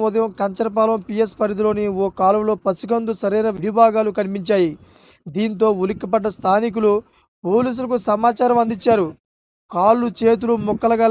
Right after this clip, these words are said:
లభ్యం కాగా, తలభాగం కోసం పోలీసులు కాలువలో చుట్టుపక్కల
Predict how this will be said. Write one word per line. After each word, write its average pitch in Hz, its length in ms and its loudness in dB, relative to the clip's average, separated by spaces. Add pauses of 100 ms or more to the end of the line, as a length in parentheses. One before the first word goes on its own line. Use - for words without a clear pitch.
లభ్యం 208 380 2
కాగా, 214 260 6 (1040)
తలభాగం 240 500 6 (100)
కోసం 233 260 2 (160)
పోలీసులు 233 400 0 (100)
కాలువలో 226 380 2 (100)
చుట్టుపక్కల 233 600 0